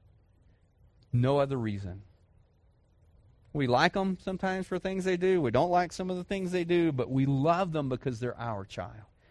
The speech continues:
And that's really God's love for us. He loves us because we're His. He just chose to. Aren't you glad you can't do anything to make God stop loving you? Feel like me. We've tried, haven't we,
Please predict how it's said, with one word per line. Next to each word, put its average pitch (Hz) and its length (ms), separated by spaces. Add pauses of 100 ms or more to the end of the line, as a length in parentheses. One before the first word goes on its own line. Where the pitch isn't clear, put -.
(300)
And 123 120
that's 160 260
really 156 280
God's 117 300
love 117 200
for 127 100
us. 107 160 (320)
He 180 100
loves 151 380
us 127 120
because 127 320
we're - 80
His. 131 360
He 214 120
just - 220
chose - 360
to. - 220 (1200)
Aren't 202 160
you 143 60
glad 131 520
you 147 60
can't 160 220
do 135 120
anything 147 320
to 135 60
make 135 180
God 135 240
stop - 280
loving 123 300
you? 135 180 (1400)
Feel 135 140
like 151 160
me. 151 140
We've 123 220
tried, 135 420
haven't 120 260
we, 156 220